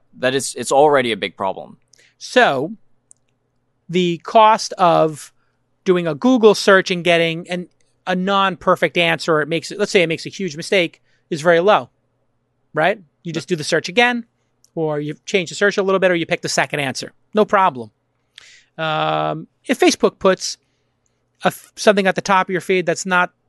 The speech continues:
Speaker 2: the most relevant, and the second and third one are the most relevant, again, no problem. However, if you do it with a self-driving car and it makes a decision, it could be somebody's life. And if you do it with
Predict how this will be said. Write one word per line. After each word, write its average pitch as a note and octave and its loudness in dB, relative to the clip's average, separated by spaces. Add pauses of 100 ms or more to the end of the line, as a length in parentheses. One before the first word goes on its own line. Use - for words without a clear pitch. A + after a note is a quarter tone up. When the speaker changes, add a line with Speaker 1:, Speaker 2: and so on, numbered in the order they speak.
(120)
Speaker 2:
the F3+ 2
most F#3+ 0
relevant, F3 0
and F3 -6
the D#3+ -6
second F3+ -2
and D3+ -8
third E3+ 4
one E3 -4
are E3 2
the A3+ 0
most D#3+ -4
relevant, G3 -2
again, A3+ -2
no F3+ 2
problem. A3 0 (840)
However, G#3 4 (680)
if F#3 -2
you G3 -4
do A#3 -2
it C4 2
with G#3 2
a F3+ -10
self-driving F#3+ 2
car G#3+ 4
and F3+ 0
it F3+ -8
makes F3+ -4
a F3+ -4
decision, E3 -4
it - -10
could F3 -4
be E3 -4
somebody's D#3+ -4
life. G3 0
And F3+ -8
if E3+ -8
you F#3 -6
do A#3 -4
it C4+ -6
with F#3+ -6